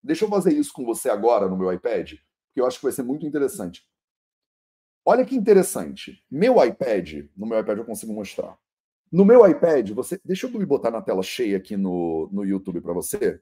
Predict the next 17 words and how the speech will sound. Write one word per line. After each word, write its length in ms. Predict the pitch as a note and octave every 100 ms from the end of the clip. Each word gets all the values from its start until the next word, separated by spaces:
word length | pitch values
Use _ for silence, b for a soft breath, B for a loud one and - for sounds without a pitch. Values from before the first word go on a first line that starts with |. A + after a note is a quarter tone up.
| _
que 80 | D3+
eu, 420 | D3 C#3 E3 D#3+
eu 140 | D#3
acho 160 | E3+ -
interessante, 440 | E3+ D#3+ D#3+ E3
isso 120 | - E3+
é 20 |
uma 180 | E3 D#3 _
estratégia 460 | - - D3 D#3+ -
que 80 | -
eu 160 | G3+ A#3+
uso, 420 | F3 C3 F2+ -
tá? 140 | - A2+
Eu, 100 | D3+
Mateus, 460 | E3+ E3+ D#3 D#3 F#2
uso, 300 | D2+ - - _ _
tá? 240 | A2+ A2+